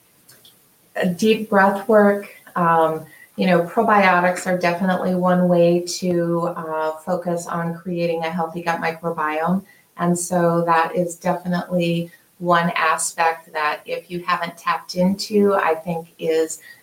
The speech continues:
one of the major ways to help reset your gut microbiome.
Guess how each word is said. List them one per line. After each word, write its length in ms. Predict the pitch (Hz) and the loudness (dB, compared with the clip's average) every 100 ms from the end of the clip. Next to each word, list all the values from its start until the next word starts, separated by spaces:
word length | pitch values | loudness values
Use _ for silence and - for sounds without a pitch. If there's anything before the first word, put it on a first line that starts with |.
| _ | _
one 200 | 185 175 | 0 4
of 140 | 175 170 | 4 2
the 140 | 160 | -2
major 520 | 160 160 165 165 165 | 0 2 2 2 2
ways 540 | 165 160 156 160 165 - | 4 4 6 4 0 -6
to 440 | - 175 160 151 | -6 -4 -4 -4
help 280 | 151 165 160 | -2 -2 -2
reset 640 | 175 165 170 165 170 160 175 | -4 -4 -4 -4 -4 -4 -4
your 120 | 160 | -4
gut 200 | 156 156 | -2 -2
microbiome. 920 | 170 - 170 165 151 151 175 220 254 | -2 -2 -2 0 -2 0 2 2 0